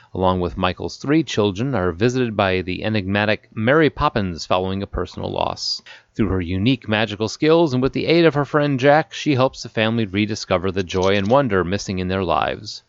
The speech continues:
It says it's written by Disney, but I don't know if it's Disney Disney or just somebody that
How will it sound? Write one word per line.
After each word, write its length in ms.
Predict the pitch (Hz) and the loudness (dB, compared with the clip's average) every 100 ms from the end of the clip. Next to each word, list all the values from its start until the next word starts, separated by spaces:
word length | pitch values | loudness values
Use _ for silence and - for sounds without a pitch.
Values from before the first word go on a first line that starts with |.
| - | -20
It 360 | - - _ | -20 -20 _
says 200 | - 123 | -4 -4
it's 160 | 95 - | -4 -2
written 260 | 107 117 110 | -2 0 0
by 160 | 95 | 0
Disney, 600 | 80 78 92 104 143 180 | -2 -6 -4 -2 0 2
but 120 | 113 | 2
I 60 | 95 | 2
don't 80 | 113 | 4
know 100 | 117 | 2
if 100 | 110 | 2
it's 200 | 87 87 | -2 -6
Disney 440 | 80 107 120 131 | -2 2 4 4
Disney 400 | 110 120 113 127 | 4 2 4 4
or 60 | 101 | 4
just 200 | 87 95 | 2 -2
somebody 240 | 107 92 | 0 0
that 100 | 90 | 0